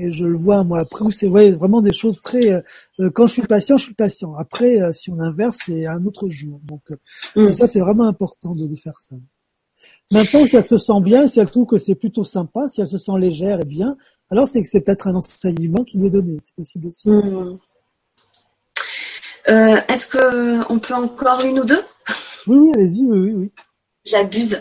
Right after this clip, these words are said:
Speaker 2: <laughs> Mais les questions sont intéressantes et elles sont
Speaker 1: Oui,
Speaker 2: nombreuses
Speaker 1: ça
Speaker 2: en
Speaker 1: va,
Speaker 2: plus.
Speaker 1: ça fait plaisir.
Speaker 2: Euh, c'est une,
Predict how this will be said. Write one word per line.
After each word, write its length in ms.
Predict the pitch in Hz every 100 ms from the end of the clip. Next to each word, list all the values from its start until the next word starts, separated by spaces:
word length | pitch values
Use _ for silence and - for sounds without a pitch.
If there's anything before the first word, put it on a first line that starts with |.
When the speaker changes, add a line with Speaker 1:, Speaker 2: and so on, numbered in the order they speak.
| -
Speaker 2:
<laughs> 1120 | - - - - - - - _ - - 311 220
Mais 140 | 240
les 120 | 220
questions 300 | 240 233 269
sont 180 | - 220
intéressantes 640 | 214 220 214 208 208 202 214
et 40 |
elles 120 | 196 196
sont 160 | 214
Speaker 1:
Oui, 60 | 208
Speaker 2:
nombreuses 320 | 233 196 196
Speaker 1:
ça 80 | 175
Speaker 2:
en 40 |
Speaker 1:
va, 80 | 180
Speaker 2:
plus. 140 | 202 202
Speaker 1:
ça 200 | - 185
fait 100 | 208
plaisir. 160 | 170 175 - - 156 - 156 - - -
Speaker 2:
Euh, 560 | 202 214 214 208 208 214
c'est 320 | 208 240 226
une, 120 | 226